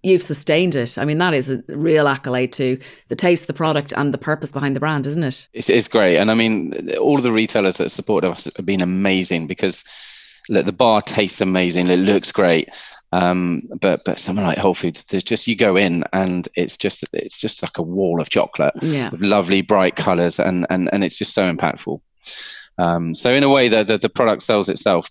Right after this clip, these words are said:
Speaker 2: but, but we can't do it without the support of our retailers.
Speaker 1: Sure.
Speaker 2: Um, but yeah, we've, um,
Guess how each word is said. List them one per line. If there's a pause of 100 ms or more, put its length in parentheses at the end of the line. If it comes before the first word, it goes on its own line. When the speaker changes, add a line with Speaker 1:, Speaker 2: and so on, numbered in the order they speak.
Speaker 2:
but, (180)
but
we
can't
do
it
without
the
support
of
our
retailers. (100)
Speaker 1:
Sure.
Speaker 2:
Um, (360)
but
yeah,
we've,
um,